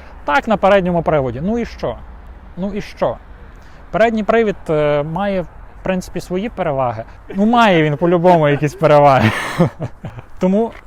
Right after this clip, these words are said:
знову ж таки, вибирати це діло особисто ваше. Від мене, я б, напевно, хотів собі такий автомобіль, просто,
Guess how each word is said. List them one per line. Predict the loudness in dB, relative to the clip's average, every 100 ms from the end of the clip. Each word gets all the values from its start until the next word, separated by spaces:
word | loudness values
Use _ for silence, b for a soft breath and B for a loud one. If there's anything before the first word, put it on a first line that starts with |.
| -20 -10
знову | -2 -2 -2
ж | -6
таки, | -10 -12 -10
вибирати | -8 -2 0 0 0 -4 -4 -6
це | -6
діло | -2 -2
особисто | -4 -6 -6 -6
ваше. | -6 -8 -10 -14 -14 -20 -12
Від | -8 -4
мене, | -4 -4 -4 -6 -8 -16 -12
я | -4 -2
б, | -2
напевно, | -2 -2 -4
хотів | -6 -10 -12
собі | -14 -14 -12
такий | -8 -10
автомобіль, | -8 -6 -6
просто, | -4 -6 -6 -6 -6 -6